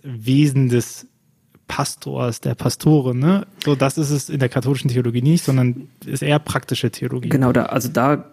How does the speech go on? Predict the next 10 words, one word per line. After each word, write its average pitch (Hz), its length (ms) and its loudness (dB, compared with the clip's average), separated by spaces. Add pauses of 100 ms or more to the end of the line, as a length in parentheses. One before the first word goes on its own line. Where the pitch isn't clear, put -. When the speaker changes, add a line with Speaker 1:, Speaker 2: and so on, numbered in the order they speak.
Speaker 2:
kam 139 300 0
es 135 100 0
auch 120 220 -2
her, 202 380 2 (180)
so, 170 300 0
das - 200 -8
war 117 100 0
die, 113 320 -4
die - 200 -10
Idee 151 500 4